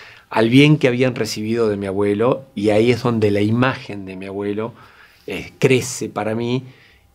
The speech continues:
y empiezo a vislumbrar que detrás había un ser de otra magnitud,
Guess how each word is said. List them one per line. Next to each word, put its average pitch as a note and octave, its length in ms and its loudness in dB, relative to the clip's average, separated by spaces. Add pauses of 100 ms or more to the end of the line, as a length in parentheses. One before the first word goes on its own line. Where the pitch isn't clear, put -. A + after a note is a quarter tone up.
(100)
y C3 140 6
empiezo C#3 580 0
a B2+ 60 0
vislumbrar A2+ 840 -2 (360)
que G#2+ 140 -2
detrás A2 480 0
había G#2+ 220 0
un G#2+ 80 -2
ser A2 460 -2
de G#2 180 -2
otra G2 240 -4
magnitud, F2+ 500 -8